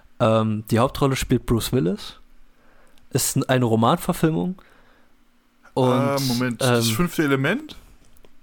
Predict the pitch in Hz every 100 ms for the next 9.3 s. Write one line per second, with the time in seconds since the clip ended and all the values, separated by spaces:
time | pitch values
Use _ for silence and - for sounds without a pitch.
0 | - 123 143 196 202 185 - 156 143 139
1 | 135 127 127 135 139 127 127 147 180 -
2 | - - - - - 120 117 110 107 107
3 | _ _ - - _ _ _ _ _ _
4 | _ - 95 - 123 127 - _ - 123
5 | 117 120 131 - 180 - 160 - - 123
6 | - - - _ - - _ - _ _
7 | _ _ _ 127 - 127 127 - 147 131
8 | 127 127 113 107 110 - 131 - 113 127
9 | 143 113 120